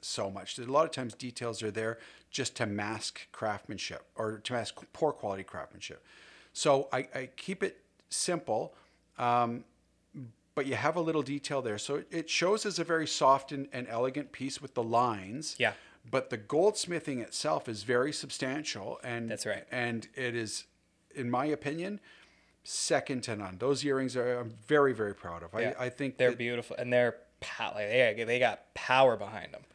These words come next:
Speaker 1: They
Speaker 2: That's a, it's a beautiful piece.
Speaker 1: They do,
Speaker 2: Elegant,
Speaker 1: but they're
Speaker 2: but
Speaker 1: also still a very soft looking
Speaker 2: Yeah,
Speaker 1: earring,
Speaker 2: that's
Speaker 1: but they,
Speaker 2: it.
Speaker 1: but they're extremely powerful.
Speaker 2: Mm-hmm.
Speaker 1: Yeah, I really
Speaker 2: And
Speaker 1: like
Speaker 2: I,
Speaker 1: them.
Speaker 2: I have a soft spot for pearls. I
Speaker 1: Do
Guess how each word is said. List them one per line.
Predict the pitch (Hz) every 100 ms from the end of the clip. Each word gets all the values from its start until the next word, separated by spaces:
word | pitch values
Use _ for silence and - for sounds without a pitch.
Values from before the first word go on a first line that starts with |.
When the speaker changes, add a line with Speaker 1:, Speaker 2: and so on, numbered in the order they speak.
| - _ _ -
Speaker 1:
They | 160
Speaker 2:
That's | 185 127
a, | 113
it's | 123 -
a | 117
beautiful | 113 - 113 135 135 - 101
piece. | - 110 104
Speaker 1:
They | 165
do, | 165 139
Speaker 2:
Elegant, | 139 139 127 104
Speaker 1:
but | 180 175
they're | 196
Speaker 2:
but | 214
Speaker 1:
also | 254 202
still | - 214 190
a |
very | 165 190 175
soft | - - 175 175 - 180
looking | 170 165 170 160 156
Speaker 2:
Yeah, | 123 135
Speaker 1:
earring, | 214 226 143
Speaker 2:
that's | - 143
Speaker 1:
but | 139
they, |
Speaker 2:
it. | 139
Speaker 1:
but | 143 -
they're | 113
extremely | - - 214 226 190 131
powerful. | - 180 196 135 - - _
Speaker 2:
Mm-hmm. | 127 123 127 - _ 135
Speaker 1:
Yeah, | 156 104 - _ _
I | 135
really | 151 170
Speaker 2:
And | 131
Speaker 1:
like | 120
Speaker 2:
I, | -
Speaker 1:
them. | -
Speaker 2:
I | 135
have | 135
a | 127
soft | - 120 -
spot | 127 120
for | -
pearls. | - 117 110 110 - - - _ -
I |
Speaker 1:
Do | 117